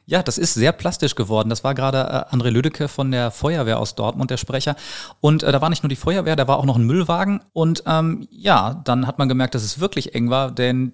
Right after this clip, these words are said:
die Feuerwehr hat dann ein parkendes Auto gerammt. Und das hatte dann vorne, äh, einen Kotflügel weniger. Das heißt, den musste, den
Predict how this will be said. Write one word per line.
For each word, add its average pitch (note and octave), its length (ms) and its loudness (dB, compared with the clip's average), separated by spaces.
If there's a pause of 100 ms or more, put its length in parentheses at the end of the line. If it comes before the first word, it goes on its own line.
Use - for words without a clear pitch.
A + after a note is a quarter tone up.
die A#2+ 160 -6
Feuerwehr D3 500 -2
hat - 240 -6
dann C3+ 180 0
ein C#3 440 -2
parkendes C#3 500 -2
Auto B2+ 400 4
gerammt. A#2 600 0
Und A2+ 400 0
das - 180 -2
hatte A#2 180 -2
dann C3+ 160 0
vorne, B2+ 460 2
äh, B2+ 220 -2
einen C3+ 240 -6
Kotflügel C3 500 -2
weniger. B2 380 0
Das A#2 160 -6
heißt, B2+ 160 -2
den B2+ 100 0
musste, C3 280 -4
den A#2 220 -2